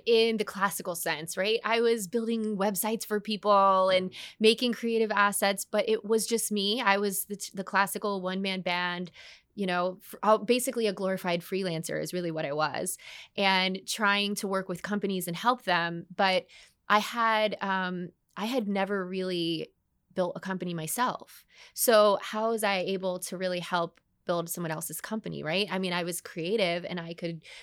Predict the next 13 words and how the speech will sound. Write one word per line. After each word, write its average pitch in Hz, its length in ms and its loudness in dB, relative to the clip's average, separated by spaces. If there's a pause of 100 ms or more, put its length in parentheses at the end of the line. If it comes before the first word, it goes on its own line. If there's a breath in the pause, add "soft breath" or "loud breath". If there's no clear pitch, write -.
write 185 180 -2
copy 185 400 -2
and 180 80 -2
I 170 100 -4
could 170 180 -8
make 170 180 -4
a 165 60 -4
website, 165 680 -2
but 165 260 -2
I 175 120 -4
didn't 175 340 -4
have, 165 580 -2 (520 loud breath)
um, 165 480 -2